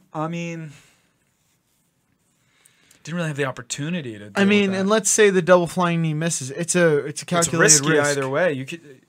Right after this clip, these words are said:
Speaker 1: double, with a flying knee, you could still get, get taken down immediately.
Speaker 2: Oh, yeah, especially double flying knee.
Speaker 1: Hundred percent.
Speaker 2: Flew through the air like he was in Mortal Kombat, dude. That's a, that's a Mortal
Speaker 1: <laughs>
Speaker 2: Kombat
Speaker 1: Dana
Speaker 2: move.
Speaker 1: White about to buy Masvidal a mansion with hookers anytime he wants,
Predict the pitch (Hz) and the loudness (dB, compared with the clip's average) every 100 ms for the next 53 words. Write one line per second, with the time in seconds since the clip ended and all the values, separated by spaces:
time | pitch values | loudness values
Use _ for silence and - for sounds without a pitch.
0 | _ 143 156 170 170 - 156 156 151 - | _ -2 0 2 -2 -6 -6 -2 -2 0
1 | 185 175 165 160 131 131 - 143 123 - | 0 0 -2 -2 -4 -4 -2 -4 -6 -12
2 | 127 - 147 135 127 127 117 113 143 123 | -14 -12 -10 -6 -6 -6 -6 -6 -4 -6
3 | 117 110 110 _ _ _ _ _ _ _ | -10 -16 -18 _ _ _ _ _ _ _
4 | _ _ - 185 214 143 190 - 180 143 | _ _ -4 0 0 -2 -6 -6 -6 -4
5 | 160 143 - 160 226 233 131 110 _ _ | -4 -6 -8 -8 -8 -8 -10 -12 _ _
6 | _ _ _ 131 143 120 - 151 - _ | _ _ _ -8 -6 -6 -8 -10 -10 _
7 | _ _ _ _ - 220 196 208 202 214 | _ _ _ _ -4 -2 -2 -4 0 2
8 | 214 202 202 202 180 175 170 180 170 151 | 2 0 -2 0 2 2 2 2 0 -2
9 | 170 202 160 135 123 131 131 131 175 - | -2 0 -2 -4 -8 -10 -8 -4 -2 0
10 | 214 170 170 214 185 190 180 - 160 147 | 0 0 -2 -2 0 0 0 0 4 6
11 | 160 147 151 151 147 143 135 139 131 131 | 6 4 4 4 4 2 2 0 2 0
12 | 127 127 127 127 123 123 127 - 135 117 | 2 -2 0 -2 0 -2 -2 -2 -6 -6
13 | - 139 143 139 - 139 - 147 135 131 | -6 -4 -2 -4 -4 -4 -2 -2 -2 -2
14 | 120 120 127 | -4 -4 -6